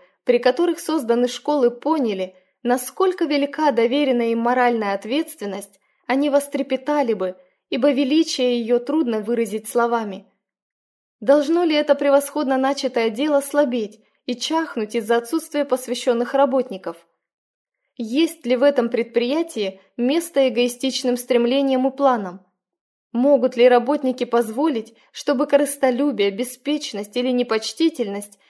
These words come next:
изгнали Христа из их сердец и исключили его из школы? Господь да запретит.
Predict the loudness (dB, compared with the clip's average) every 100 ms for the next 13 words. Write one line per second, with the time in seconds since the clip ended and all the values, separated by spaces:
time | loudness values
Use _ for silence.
0 | -4 -4 -2 0 0 0 -2 -2 -4 -4
1 | -2 -2 -2 -6 -2 -2 -2 -4 -4 -8
2 | _ _ -2 -2 -2 -2 -4 -2 -4 -2
3 | 0 0 -2 -4 -6 -4 -4 -10 _ _
4 | _ _ _ _ _ _ _ -6 -2 -2
5 | -4 -2 -2 0 2 2 0 -2 -4 -10
6 | -12